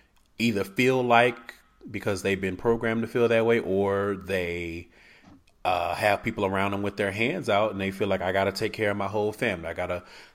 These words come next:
take care of my mama, buy my mama a house, and pay my mama bills." And then here come Uncle Jimmy that I ain't seen since nineteen ninety-two.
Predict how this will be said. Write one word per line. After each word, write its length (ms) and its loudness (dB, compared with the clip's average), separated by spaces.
take 180 -4
care 140 -2
of 60 -4
my 100 -6
mama, 320 0
buy 160 0
my 160 0
mama 340 0
a 40 -4
house, 320 -6
and 80 -10
pay 100 -4
my 160 0
mama 300 0
bills." 420 -8
And 80 -10
then 120 -8
here 160 -2
come 360 -6
Uncle 260 -2
Jimmy 340 0
that 180 -2
I 100 -2
ain't 160 -6
seen 220 -6
since 260 -10
nineteen 360 -6
ninety-two. 640 -6